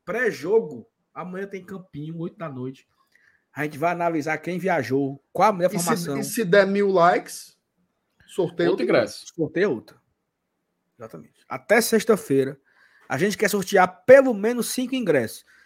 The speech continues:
Speaker 1: Se você apoia o G T, G T, eu quero doar aqui pra vocês sortearem mais dois ingressos. Aí você manda um pix pra nós. E nós compra mais ingressos pra sortear pra turma. Certo?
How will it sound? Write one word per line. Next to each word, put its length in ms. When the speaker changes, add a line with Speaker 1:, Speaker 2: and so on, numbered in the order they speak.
Speaker 1:
Se 220
você 360
apoia 380
o 80
G 160
T, 400
G 160
T, 540
eu 140
quero 300
doar 320
aqui 400
pra 220
vocês 360
sortearem 500
mais 300
dois 300
ingressos. 520
Aí 140
você 280
manda 240
um 40
pix 300
pra 100
nós. 320
E 80
nós 200
compra 260
mais 160
ingressos 300
pra 120
sortear 400
pra 160
turma. 380
Certo? 260